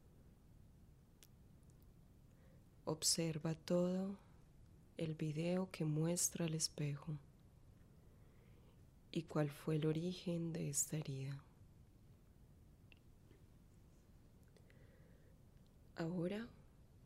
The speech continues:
pasa al siguiente espejo, donde se muestra la injusticia.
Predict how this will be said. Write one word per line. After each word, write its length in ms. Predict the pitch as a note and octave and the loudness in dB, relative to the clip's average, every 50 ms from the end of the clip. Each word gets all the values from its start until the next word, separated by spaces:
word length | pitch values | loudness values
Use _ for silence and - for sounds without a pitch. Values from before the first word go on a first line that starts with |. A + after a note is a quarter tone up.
| - - - - - - - - - - - - | -20 -20 -20 -20 -20 -20 -20 -20 -20 -16 -6 -2
pasa 380 | F3+ E3 E3+ F3 - - F#3 | 0 2 2 2 2 2 2
al 160 | F#3 F3+ E3 E3+ | 2 2 0 0
siguiente 540 | - - E3 E3+ D#3+ D#3 D#3+ D#3+ - E3 | -2 -4 -2 -2 0 0 -2 -2 -4 -4
espejo, 500 | D#3+ - - - D#3+ D#3 D#3 D#3 D#3 E3 D#3 D#3 - - - - - - - - - - - - - - - - - - - - - - - - - - - - - - - - - - | -2 -2 -2 -2 -2 -2 -2 -2 -4 -8 -10 -10 -10 -14 -20 -20 -20 -20 -20 -20 -20 -20 -20 -20 -20 -20 -20 -20 -20 -20 -20 -20 -20 -20 -20 -20 -20 -20 -20 -20 -20 -20 -20 -20 -10 -4
donde 360 | E3 E3+ E3 E3 D#3+ D#3 D#3+ | 2 2 4 4 2 0 -2
se 160 | D#3 - D3+ | -2 -2 -2
muestra 560 | D3 D3+ D#3 E3 F3 F3+ - - - F3+ E3+ E3+ F#3 - - - | 0 0 0 0 0 0 -2 -4 -4 -4 -4 -4 -6 -8 -8 -6
la 240 | E3 F3 F3 F3+ | -2 -2 0 0
injusticia. 1000 | F#3 F#3+ F#3+ - - - D#3+ D#3+ - - - - D3+ C#3+ - - - D#3+ D#3 D3+ | 0 -2 -4 -6 -8 -8 -6 -6 -6 -6 -6 -6 -6 -6 -6 -6 -6 -6 -6 -6